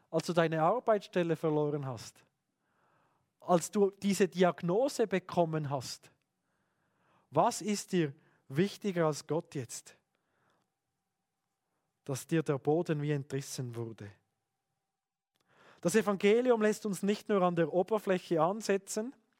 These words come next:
sondern echte Umkehr erleben.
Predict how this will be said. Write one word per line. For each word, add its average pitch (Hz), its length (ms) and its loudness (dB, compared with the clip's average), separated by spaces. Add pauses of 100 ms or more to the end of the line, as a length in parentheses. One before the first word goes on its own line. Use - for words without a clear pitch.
(600)
sondern 165 380 2
echte 190 560 2
Umkehr 185 800 2
erleben. 143 640 -2